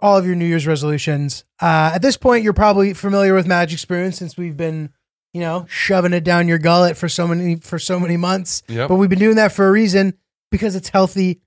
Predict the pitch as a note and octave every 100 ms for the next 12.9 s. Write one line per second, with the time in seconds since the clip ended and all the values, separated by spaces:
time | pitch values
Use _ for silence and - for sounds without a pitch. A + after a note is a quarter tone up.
0 | _ G#3 E3 D3+ B2+ - - - - G2
1 | F2+ - - - _ _ G1+ F2+ E2+ G3
2 | A3+ F3 G3+ A3+ A3 G#3 G#3+ F#3+ F3+ E3
3 | E3+ F3+ - G3+ G3+ F#3 F3 F3 G#3 G3+
4 | G3+ F#3 F#3 F#3 F3 E3 F3+ F#3 F#3 E3+
5 | F3 F3+ - F3 F3+ G3 F#3 F3 E3+ D#3
6 | E3 E3 E3 D3+ B2 - - _ A2+ D3+
7 | F3+ E3 D#3+ G3 G3+ - G3+ A3 A3+ G3
8 | F#3 F3+ F#3+ F3+ F#3+ F3+ E3+ E3 D#3 D3+
9 | - E3 G3+ A#3+ - _ _ - F3+ G3
10 | A#3 G#3+ - F#3 F3+ F3+ F3+ F#3 E3+ E3+
11 | F3 F3+ - D#3+ G3 A#3 C4 F3 E3 D#3+
12 | E3+ E3+ D#3+ C#3 C3 D#3+ G#3+ -